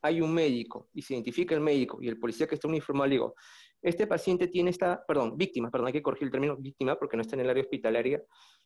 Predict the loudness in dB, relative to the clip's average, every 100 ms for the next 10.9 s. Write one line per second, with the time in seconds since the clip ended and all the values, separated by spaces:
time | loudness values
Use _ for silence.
0 | _ _ _ -2 0 2 2 2 0 -4
1 | -4 -2 -2 0 2 0 0 0 2 2
2 | 2 4 4 4 2 0 0 -2 -6 _
3 | -6 -4 -4 -2 -2 0 0 0 0 -2
4 | 2 0 0 -8 -20 -2 2 4 6 6
5 | 4 2 2 2 2 0 2 2 4 2
6 | 2 0 0 0 0 0 -2 0 0 2
7 | 0 0 0 2 2 0 -2 0 2 2
8 | 2 -4 0 -2 -2 _ _ _ _ _
9 | _ -4 -2 2 2 2 0 2 2 2
10 | 2 2 2 0 -2 0 2 2 0